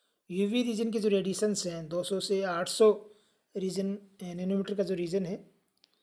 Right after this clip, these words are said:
वो रेडिएशंस सैंपल में से पास आउट करते हैं, तो सैंपल उनमें से कुछ विशिष्ट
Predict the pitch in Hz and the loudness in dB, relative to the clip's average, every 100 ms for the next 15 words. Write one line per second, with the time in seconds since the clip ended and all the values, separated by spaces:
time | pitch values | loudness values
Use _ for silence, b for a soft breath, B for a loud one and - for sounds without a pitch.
0 | _ _ - 175 220 233 226 196 185 202 | _ _ -12 4 8 10 8 6 4 4
1 | 208 214 220 - - _ _ _ _ _ | 2 0 -2 -6 -10 _ _ _ _ _
2 | _ _ _ _ _ _ - - 190 185 | _ _ _ _ _ _ -18 -6 -4 -2
3 | 208 214 190 208 175 175 202 202 - 269 | 0 0 -2 -2 -2 2 2 2 0 2
4 | 220 196 160 - _ _ b b b b | 4 4 0 -10 _ _ b b b b
5 | _ 220 - 214 208 269 269 254 247 240 | _ 0 4 4 4 4 6 6 4 4
6 | 262 254 254 - _ _ _ _ _ _ | 4 2 0 -8 _ _ _ _ _ _
7 | _ _ _ _ - 254 - - - 180 | _ _ _ _ -8 -6 -6 -10 -10 -8
8 | 180 - 254 277 - 285 | -6 0 4 4 4 4